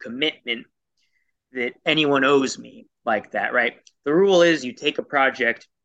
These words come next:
you do it, right? It's very much tailored to students and young adults. And a lot of it is word of mouth.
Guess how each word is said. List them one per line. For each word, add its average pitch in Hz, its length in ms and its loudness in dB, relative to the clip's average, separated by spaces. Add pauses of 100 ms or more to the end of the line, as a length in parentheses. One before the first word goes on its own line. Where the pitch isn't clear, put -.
(200)
you 123 100 -6
do 113 260 0
it, 87 120 -10 (440)
right? 117 300 -4 (800)
It's 170 200 -6
very 175 280 4
much 170 260 -4
tailored 147 440 -2 (100)
to 120 100 -14
students 127 480 -10
and 120 200 -4
young 117 180 -4
adults. 101 520 -8 (380)
And 156 120 0
a 160 40 2
lot 165 300 4
of 156 80 2
it 156 140 2
is 131 140 -4
word 120 200 -4
of 107 100 -10
mouth. 120 300 -2